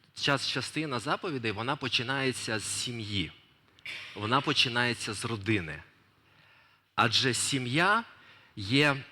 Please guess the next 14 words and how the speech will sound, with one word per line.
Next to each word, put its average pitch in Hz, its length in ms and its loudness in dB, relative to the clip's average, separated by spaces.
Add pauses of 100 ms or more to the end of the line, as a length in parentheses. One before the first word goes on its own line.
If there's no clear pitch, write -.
основою, 113 800 -2 (720)
є 117 180 4
фундаментом, 104 1000 0 (500)
є 131 400 2
такими 127 560 -2 (460)
цеглинками, 123 960 4 (360)
з 107 220 -2
якої 131 560 0 (140)
будується 113 640 -2
суспільство, 110 920 -4 (300)
церква 120 640 0 (200)
і 120 80 -2
навіть 95 300 -2
країни. 85 460 -4